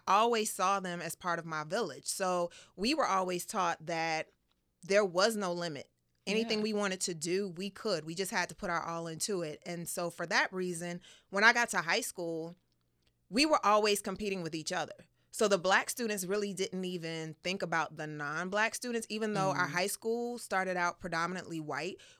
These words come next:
Speaker 1: We were so centered in on each other as competition that we all just kinda rose to the top of our class. And when I graduated, I actually thought about majoring in advertising.
Speaker 2: Hmm.
Speaker 1: So I had no,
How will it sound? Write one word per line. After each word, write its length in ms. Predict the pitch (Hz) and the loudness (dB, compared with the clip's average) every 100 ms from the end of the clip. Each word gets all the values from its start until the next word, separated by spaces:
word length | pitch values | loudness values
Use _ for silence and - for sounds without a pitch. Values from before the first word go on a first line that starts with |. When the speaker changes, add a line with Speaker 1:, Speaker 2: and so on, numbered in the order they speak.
| - | -4
Speaker 1:
We 200 | 190 277 | 0 2
were 120 | 311 | 2
so 260 | - 226 220 | 2 2 2
centered 420 | - 208 208 185 | 0 -2 -2 0
in 160 | 185 185 | -2 -2
on 160 | 170 | -4
each 240 | 165 170 160 | -6 -6 -4
other 220 | 175 190 | -2 -2
as 100 | 175 | -2
competition 640 | 190 175 - 180 196 196 | -2 -4 -4 -4 -2 -2
that 140 | 175 160 | -4 -4
we 120 | 190 | -2
all 220 | 170 180 | 0 0
just 160 | 180 180 | 0 -2
kinda 220 | 202 175 | 0 -2
rose 300 | 156 160 170 | -2 -4 -4
to 100 | - | -4
the 100 | 165 | -6
top 260 | 147 165 156 | -4 -4 -4
of 80 | 156 | -4
our 100 | 151 | -4
class. 520 | - 151 156 220 - - - - _ _ | -4 -4 -4 -4 -8 -14 -20 -20 _ _
And 680 | 175 170 170 165 165 165 165 - | -2 0 0 0 -2 -2 -6 -6
when 200 | 175 185 | 0 6
I 120 | 294 | 6
graduated, 680 | 185 190 285 180 170 165 165 | 6 2 2 0 -2 -2 0
I 120 | 175 | 0
actually 640 | - 247 - 302 247 226 220 | 2 0 0 -6 -6 -6 -6
thought 340 | - 190 190 | -2 0 0
about 480 | 180 175 170 170 165 | -2 -4 -2 -2 -4
majoring 420 | 170 175 170 170 | -6 -6 -6 -8
in 120 | 156 | -8
advertising. 680 | - 165 139 - - - - _ _ _ _ _ _ _ 311 | -4 -4 -4 -10 -14 -16 -20 _ _ _ _ _ _ _ -12
Speaker 2:
Hmm. 260 | 330 247 | -8 -6
Speaker 1:
So 140 | 233 185 | 0 4
I 60 | |
had 220 | 254 226 190 | 8 6 6
no, 760 | 185 190 208 220 226 220 214 | 0 4 6 6 4 2 0